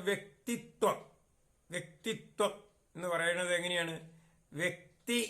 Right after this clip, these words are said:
എന്ന് പറയുന്നതാണ് വ്യക്തിത്വം. ആ വ്യക്തിത്വം മാറി മാറി വരും സാന്ദർഭികമായിട്ട്. അതിനനുസരിച്ചിട്ടാണ് നമ്മളുടെ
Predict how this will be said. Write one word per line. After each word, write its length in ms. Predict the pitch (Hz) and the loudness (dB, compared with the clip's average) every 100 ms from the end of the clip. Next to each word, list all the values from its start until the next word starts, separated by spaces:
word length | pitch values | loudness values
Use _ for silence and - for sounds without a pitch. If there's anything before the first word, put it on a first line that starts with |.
| - - | -8 -10
എന്ന് 120 | 185 190 | -6 -2
പറയുന്നതാണ് 480 | 180 185 190 175 214 | -2 -2 -4 -2 0
വ്യക്തിത്വം. 520 | 208 208 226 - 135 - - _ _ _ _ _ 143 | 0 0 -2 0 -2 -2 -16 _ _ _ _ _ 0
ആ 40 | 190 185 | 0 2
വ്യക്തിത്വം 840 | 160 - - 247 247 - 196 151 160 - - _ _ 127 139 | -4 -6 -6 -4 -4 -4 -2 0 -2 -10 -20 _ _ -4 0
മാറി 520 | 143 160 196 220 226 202 | 0 2 2 4 4 4
മാറി 320 | 175 170 180 165 | 2 2 0 0
വരും 240 | 143 156 151 | 0 -2 -2
സാന്ദർഭികമായിട്ട്. 1400 | 135 147 160 170 170 - 165 165 151 139 113 110 - 110 127 92 - _ _ _ _ _ _ _ _ _ - 143 | -2 -2 -2 0 -2 -2 -4 0 0 0 -2 -4 -6 -4 -4 -6 -12 _ _ _ _ _ _ _ _ _ -2 0
അതിനനുസരിച്ചിട്ടാണ് 1400 | 180 226 214 175 185 214 214 226 226 226 190 139 120 135 208 - - _ _ - 139 | 2 2 2 2 2 4 4 2 -4 -4 0 0 0 -4 -6 -12 -20 _ _ -8 -4
നമ്മളുടെ 460 | 156 170 175 175 | 0 0 6 8